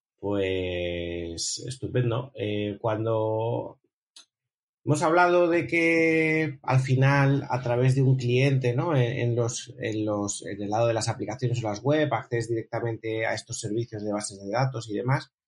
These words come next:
Y siempre que hay un acceso desde un cliente hasta un backend, pues nos preocupa lo, lo de siempre, y es la seguridad. Eh, pues y aquí os pregunto, ¿con qué o cómo nos ayuda Firebase para el tema de, de securizar este tipo de datos?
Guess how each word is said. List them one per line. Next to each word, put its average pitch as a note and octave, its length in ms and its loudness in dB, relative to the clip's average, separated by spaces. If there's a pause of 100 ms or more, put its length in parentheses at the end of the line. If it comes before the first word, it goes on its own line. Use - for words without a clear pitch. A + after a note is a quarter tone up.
(260)
Y A2+ 100 -6
siempre C3 380 2
que C3+ 100 4
hay C3+ 140 4
un C3 120 6
acceso C3 560 2
desde B2 280 2
un A#2+ 140 2
cliente B2 640 2
hasta F#2+ 420 -4
un A2 220 -4
backend, B2+ 420 2
pues G#2+ 300 -8
nos G2 200 -10
preocupa G#2+ 720 -4
lo, G2 400 -6
lo F2+ 120 -20
de - 100 -20
siempre, C3 420 -2
y - 100 -20
es - 120 -18
la A2+ 100 -6
seguridad. F2+ 600 -8 (880)
Eh, G2 360 -2
pues G2 140 -6
y G2+ 40 -2
aquí G2 180 -4
os G#2 80 -10
pregunto, F#2+ 640 -6 (420)
¿con G#2+ 240 -4
qué B2 320 0
o G#2+ 140 -4
cómo C#3 160 2
nos C#3+ 160 2
ayuda A2 340 2
Firebase A#2+ 400 -2
para G2+ 160 -2
el G2+ 120 -4
tema G#2+ 260 -4
de, G#2+ 320 -2
de G2+ 100 -6
securizar G#2+ 600 -6
este G#2 180 -8
tipo G2+ 280 -10
de A2 100 -4
datos? C3 480 -6